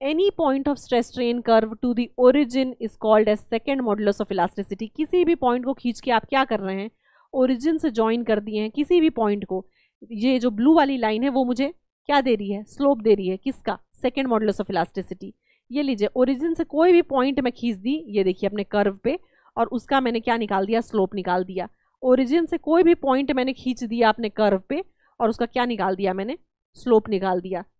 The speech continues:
That gives me the second modulus of elasticity। फॉर्मूला देखिए लिखा हुआ है,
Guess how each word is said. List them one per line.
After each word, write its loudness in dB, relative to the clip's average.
That 0
gives -6
me -4
the -8
second -2
modulus -2
of -8
elasticity। -8
फॉर्मूला 4
देखिए -4
लिखा -2
हुआ 4
है, -4